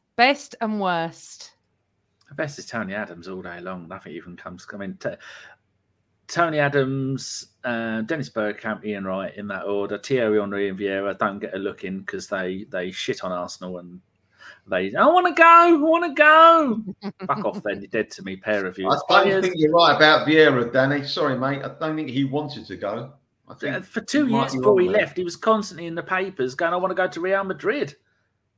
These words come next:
Speaker 3: I heard rumours that he, uh, was crying when he found out we were letting him go.
Speaker 2: Uh,
Speaker 1: Who?
Speaker 2: Anders
Speaker 1: Who?
Speaker 2: Limpar cried.
Speaker 3: Vieira.
Speaker 1: Hmm. I loved Anders
Speaker 2: Uh,
Speaker 1: Limpar.
Speaker 2: and the, the player I dislike the most, there's, there's quite a long list. I don't like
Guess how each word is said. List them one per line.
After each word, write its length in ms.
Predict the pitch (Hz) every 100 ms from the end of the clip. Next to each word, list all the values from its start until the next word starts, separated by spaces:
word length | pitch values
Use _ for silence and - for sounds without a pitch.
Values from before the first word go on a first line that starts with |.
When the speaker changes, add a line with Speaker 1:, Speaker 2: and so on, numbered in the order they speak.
| _ 135
Speaker 3:
I 220 | 110 117 120
heard 220 | 123 120
rumours 340 | 123 123 113
that 140 | 117 98
he, 200 | 117 117
uh, 60 |
was 300 | 117 123 - _
crying 360 | - 139 131 113
when 160 | 104
he 60 | 98
found 240 | 104 101
out 140 | 98 101
we 60 |
were 60 | 98
letting 180 | 101 98
him 100 | 101
go. 280 | 104 117 117 _ _ _ _ -
Speaker 2:
Uh, 540 | 101 95 95 254 196 110
Speaker 1:
Who? 100 | 131
Speaker 2:
Anders 260 | 135 110
Speaker 1:
Who? 120 | 110 113
Speaker 2:
Limpar 280 | 95 90 -
cried. 340 | 90 120 113
Speaker 3:
Vieira. 160 | 92 - _ _ _ _ _ -
Speaker 1:
Hmm. 260 | 196 175 160 - _ _ _ -
I 60 |
loved 220 | 190 202 185
Anders 320 | 139 135 165
Speaker 2:
Uh, 20 |
Speaker 1:
Limpar. 360 | 156 156 156 147 _ _ _ _ _ -
Speaker 2:
and 320 | 139 143 139
the, 220 | 147 131
the 160 | 139 143
player 360 | - 190 190
I 140 | 165 160
dislike 460 | 147 147 160 147
the 80 | 135
most, 380 | 143 139 120 127
there's, 160 | 156 143
there's 180 | 156
quite 300 | 147 180 156 135
a 40 |
long 260 | 127 123 120
list. 280 | 123 131 -
I 20 |
don't 260 | 113 135 123
like 180 | 123